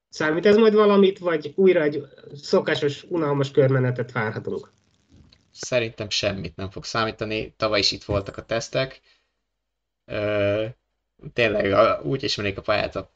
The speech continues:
Speaker 2: pilóták, mint a tenyerüket. Én, én nem számítok meglepetésre.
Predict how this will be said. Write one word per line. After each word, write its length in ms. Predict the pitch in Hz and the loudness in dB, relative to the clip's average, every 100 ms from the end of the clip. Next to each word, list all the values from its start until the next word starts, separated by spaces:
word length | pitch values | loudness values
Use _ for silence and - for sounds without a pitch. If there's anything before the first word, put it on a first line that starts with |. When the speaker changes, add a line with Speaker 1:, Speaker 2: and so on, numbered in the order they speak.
| - _ | -20 _
Speaker 2:
pilóták, 420 | 110 104 104 98 | -6 -6 -6 -8
mint 140 | 104 - | -8 -10
a 40 | |
tenyerüket. 640 | - 90 80 80 92 92 | -4 -2 -2 -6 -6 -6
Én, 180 | 113 123 | -6 -8
én 160 | 131 123 | -6 -4
nem 160 | 117 98 | -4 -4
számítok 480 | 87 - 98 - - | -6 -6 -6 -6 -10
meglepetésre. 760 | - 80 76 85 82 - 101 | -10 -10 -8 -8 -8 -6 -8